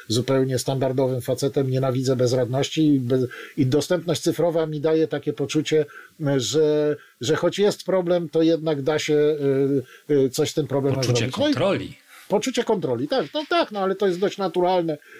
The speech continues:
Speaker 1: chyba, chyba w takim męskim podejściu do świata, mam wrażenie. No i co? I potem to już się samo po-, po-, po-, potoczyło. Potem razem z Mateuszem Ciborowskim, z którym robiliśmy wspólnie, e, te audyty, założyliśmy spółdzielnię socjalną,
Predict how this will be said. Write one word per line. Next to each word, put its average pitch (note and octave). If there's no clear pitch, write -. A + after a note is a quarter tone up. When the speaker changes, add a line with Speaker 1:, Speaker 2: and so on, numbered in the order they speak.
Speaker 1:
chyba, D3+
chyba D3
w -
takim C#3
męskim C3+
podejściu B2+
do B2
świata, A#2+
mam G#2+
wrażenie. G2+
No C#4+
i D#4+
co? D3+
I E4+
potem D#4+
to D#4+
już D4
się D4
samo C#4
po-, A#3
po-, A3
po-, G#3+
potoczyło. G#3
Potem G#3
razem G3
z D#3+
Mateuszem G3
Ciborowskim, F#3+
z -
którym F3+
robiliśmy E3+
wspólnie, D#3+
e, D3+
te D#3+
audyty, D#3+
założyliśmy C#3+
spółdzielnię C#3+
socjalną, F3